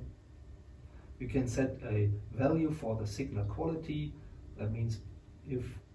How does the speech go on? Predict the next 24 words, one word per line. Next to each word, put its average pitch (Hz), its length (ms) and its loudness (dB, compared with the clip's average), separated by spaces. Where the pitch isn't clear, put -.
the 107 160 2
signal 131 360 2
quality 117 520 -4
is 107 140 -4
lower 147 360 6
than 110 200 2
this - 320 -4
threshold, 151 520 0
what 131 160 2
we 127 140 2
are 120 100 2
setting 107 380 -2
here, 147 340 2
then 113 140 -4
we're 110 120 4
going 107 240 2
to 104 80 -2
get 104 180 -2
an 107 220 2
information. 160 760 -2
Same 156 380 0
with 113 180 0
the - 80 -2
internal 110 680 2